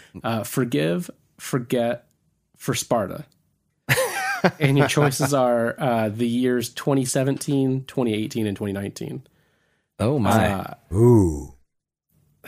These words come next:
Speaker 1: so n-, this is tough, right? Because I, I guess it depends. Are we talking about gaming or, like, personally? 'Cause twenty eighteen goes back and forth depending on which one we're talking about.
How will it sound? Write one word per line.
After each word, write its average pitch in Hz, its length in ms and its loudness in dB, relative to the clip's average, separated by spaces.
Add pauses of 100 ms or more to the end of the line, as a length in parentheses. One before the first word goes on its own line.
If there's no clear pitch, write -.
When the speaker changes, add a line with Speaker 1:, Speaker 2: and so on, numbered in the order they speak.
(220)
Speaker 1:
so - 160 -4
n-, 165 140 4
this 175 140 2
is 170 120 0
tough, 123 300 0
right? 113 260 -2
Because 117 320 -2
I, 120 160 -4
I 123 60 -4
guess 131 240 0
it 110 80 -8
depends. 113 300 -4
Are 113 40 -2
we 113 60 -4
talking 117 260 0
about 104 240 -2
gaming 131 380 0
or, 107 100 0
like, 104 140 -4
personally? 110 480 -4
'Cause 117 300 -6 (340)
twenty 135 240 4
eighteen 120 380 2
goes 107 180 0
back 110 260 -2
and 110 140 -2
forth 113 240 -2
depending 107 320 -2
on 104 60 0
which 104 160 -4
one 107 100 0
we're 101 60 -4
talking 113 300 -4
about. 113 280 -8